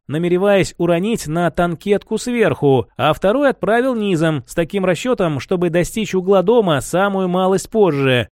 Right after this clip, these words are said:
Ворочавшееся в голове ясновидение с болезненной резкостью давало знать, где именно находится в текущий момент источник сверхэнергетического возмущения,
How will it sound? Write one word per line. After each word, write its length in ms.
Ворочавшееся 1000
в 60
голове 420
ясновидение 760
с 80
болезненной 680
резкостью 560
давало 400
знать, 420
где 280
именно 420
находится 640
в 80
текущий 500
момент 460
источник 580
сверхэнергетического 1300
возмущения, 840